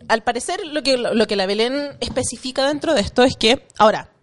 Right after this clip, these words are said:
siendo muy abogada del diablo, también lo entiendo. Si el cabro vive con los papás, obviamente iban a tener que usar los moteles como para ir a tener relaciones. Pues sí.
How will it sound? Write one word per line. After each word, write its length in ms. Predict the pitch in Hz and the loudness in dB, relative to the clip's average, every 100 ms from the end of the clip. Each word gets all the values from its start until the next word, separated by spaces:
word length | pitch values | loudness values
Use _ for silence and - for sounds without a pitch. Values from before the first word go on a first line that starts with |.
| - _ _ _ | -18 _ _ _
siendo 220 | - 226 | 2 4
muy 140 | 226 247 | 6 6
abogada 260 | 247 254 | 8 8
del 100 | 262 | 8
diablo, 360 | 269 277 269 294 | 8 8 8 6
también 260 | 240 247 254 | 4 4 4
lo 60 | |
entiendo. 240 | 262 185 160 | 4 2 2
Si 100 | 180 | 0
el 80 | |
cabro 260 | 214 220 240 | 2 2 2
vive 220 | 240 233 | 2 0
con 120 | 233 | 0
los 100 | 233 | -2
papás, 440 | - 220 220 254 247 | 0 4 8 8 6
obviamente 480 | 220 226 226 226 247 | 6 6 6 4 6
iban 140 | 226 | 6
a 60 | 226 | 6
tener 220 | 226 233 | 2 0
que 100 | 254 | -2
usar 200 | - 240 | 2 2
los 140 | 247 | 2
moteles 400 | 240 233 220 240 | 0 0 0 -2
como 220 | - 240 226 | 0 2 6
para 200 | 233 240 | 6 6
ir 100 | 240 | 4
a 80 | 240 | 4
tener 220 | 233 247 | 2 2
relaciones. 420 | 262 277 - - - | 0 0 -2 -6 -18
Pues 120 | - | -10
sí. 360 | 180 170 165 | -8 -6 -8